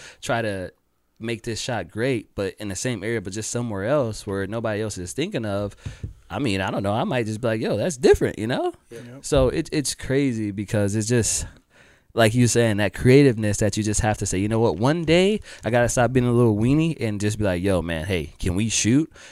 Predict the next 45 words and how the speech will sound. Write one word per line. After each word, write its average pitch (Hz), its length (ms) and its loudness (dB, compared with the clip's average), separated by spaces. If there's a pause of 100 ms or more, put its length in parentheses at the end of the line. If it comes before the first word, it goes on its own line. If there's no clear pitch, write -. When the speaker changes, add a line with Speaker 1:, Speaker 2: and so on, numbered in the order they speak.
(160)
Speaker 1:
And 98 360 -2
from 113 180 4
there, 185 320 2 (220)
hopefully 156 400 4
it 143 40 2
goes 127 320 0
up, 143 300 -2
you 95 80 -4
know? 113 400 -4
And 92 480 -6 (640)
yeah, 233 400 0
it 151 140 0
just, 165 360 -4 (200)
it's 143 240 -4
crazy, 95 380 2
man, 87 300 -2
because 92 300 0
it's 104 80 -4
just 131 200 2
so 110 140 4
many 107 220 2
memories 104 340 0
that 98 200 -2
you 85 80 -2
have. 87 440 2 (400)
Um, 78 460 0 (640)
me 110 140 4
going 101 260 4
back 101 200 2
to 95 120 -4
me 107 360 0
and 92 120 -8
just 92 120 -6
being 101 160 -2
like, 85 180 -6
"Hey, 95 300 -4
can 98 180 -10
I 87 80 -8
shoot - 280 -8
you?" 87 100 -4
I 107 140 0
was 117 240 2
so 104 400 0
freaking 101 340 -6
nervous. 87 460 -6